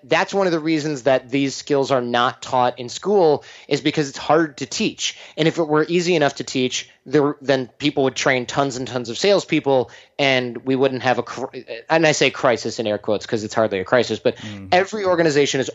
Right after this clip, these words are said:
Speaker 1: always looking for qualified salespeople that can really do it. And by qualified, I just mean they can sell. Doesn't matter what says on your degree. It's, it, salespeople get paid as much as some executives or even more in certain companies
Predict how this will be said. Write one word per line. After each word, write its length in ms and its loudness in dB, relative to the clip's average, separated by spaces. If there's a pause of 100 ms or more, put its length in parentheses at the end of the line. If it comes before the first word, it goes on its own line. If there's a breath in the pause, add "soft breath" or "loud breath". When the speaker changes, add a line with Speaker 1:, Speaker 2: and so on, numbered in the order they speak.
Speaker 1:
always 360 4
looking 220 0
for 160 -4
qualified 500 2
salespeople 520 -2
that 120 0
can 140 -6
really 280 0
do 180 -2
it. 120 -6
And 220 -8
by 120 4
qualified, 440 4
I 60 2
just 140 -8
mean 300 -8
they 140 2
can 160 -12
sell. 380 -2
Doesn't 200 -2
matter 180 4
what 160 0
says 200 0
on 120 -4
your 100 -14
degree. 420 4 (300 loud breath)
It's, 240 0
it, 260 -4
salespeople 520 2
get 120 0
paid 340 0 (300 loud breath)
as 120 -2
much 400 0
as 260 0
some 200 0
executives 640 0
or 240 -2
even 300 -4
more 320 4
in 180 -4
certain 280 0
companies 500 0